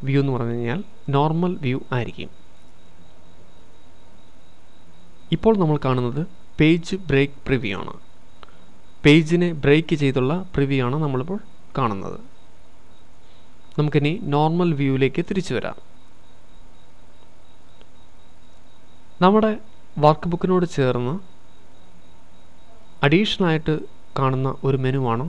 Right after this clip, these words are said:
task pane. ഈ task pane നമുക്കിവിടുന്ന് enable ആക്കുകയും disable ആക്കുകയും ചെയ്യാം. Task പെയിനിൽ മെയിനായിട്ട് open എ വർക്ക് ബുക്ക് എന്ന് പറഞ്ഞ്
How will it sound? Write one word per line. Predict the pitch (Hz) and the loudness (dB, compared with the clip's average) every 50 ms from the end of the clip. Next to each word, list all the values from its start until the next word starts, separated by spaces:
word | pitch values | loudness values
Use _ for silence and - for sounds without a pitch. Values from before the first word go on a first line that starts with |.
| - - - - - | -6 -6 -8 -4 0
task | 151 156 175 170 - - - - | 0 2 2 0 -2 -6 -6 -6
pane. | - 80 - - - - - - - - - - - - - - - - - - - - - - 185 | -4 -4 -4 -6 -8 -10 -10 -10 -10 -10 -10 -10 -10 -10 -10 -10 -10 -10 -10 -10 -10 -10 -4 -4 -2
ഈ | 208 202 - - | -2 -2 2 4
task | 180 180 196 190 - - - | 4 4 4 2 -2 0 4
pane | 208 202 208 196 175 156 | 4 6 6 4 2 2
നമുക്കിവിടുന്ന് | 151 151 151 - 147 139 135 131 135 147 202 196 - - - - - - - - - 135 | 0 0 0 0 0 0 2 2 0 0 -2 -4 -6 -8 -10 -10 -10 -10 -6 0 2 4
enable | 139 156 185 196 196 190 165 | 4 4 4 4 4 6 4
ആക്കുകയും | 143 135 139 135 123 131 156 196 202 - - - 139 | 4 4 2 2 0 0 0 -2 -6 -8 -10 -2 0
disable | 143 131 - - 185 180 180 170 139 | 0 2 2 2 2 2 4 4 4
ആക്കുകയും | 120 113 - 120 120 156 185 185 - | 2 2 0 0 0 0 -2 -4 -6
ചെയ്യാം. | - - 98 85 - - - - - - - - - - - - - - - - - - - - - - - - - - - - | -6 -6 -6 -6 -8 -8 -10 -10 -10 -10 -10 -10 -10 -10 -10 -10 -10 -10 -10 -10 -10 -10 -10 -10 -10 -10 -10 -10 -10 0 4 6
Task | 170 196 214 - - - - | 6 6 6 2 -2 0 2
പെയിനിൽ | 190 185 185 180 185 196 - - - 151 | 4 4 4 4 2 -2 -4 -4 0 2
മെയിനായിട്ട് | 143 143 143 143 135 123 - 160 214 220 - - - - - - - - - - - - - - - - - - - - - - - - - - - - - - 139 143 | 4 4 6 4 4 4 2 -2 -4 -4 -6 -8 -10 -10 -10 -10 -10 -10 -10 -10 -10 -10 -10 -10 -10 -10 -10 -10 -10 -10 -10 -10 -10 -10 -10 -10 -8 -8 0 4 4 6
open | 165 170 - - 208 208 202 - - 127 143 | 6 4 4 2 2 2 2 0 2 4 6
എ | 147 139 139 | 6 6 6
വർക്ക് | 139 135 139 - 151 143 | 4 2 2 -2 -4 -6
ബുക്ക് | 147 - - - - - - - - - 143 | -6 -6 -6 -8 -10 -10 -10 -10 -4 -2 -2
എന്ന് | 135 135 127 | 0 2 2
പറഞ്ഞ് | 127 123 123 147 | 2 2 0 0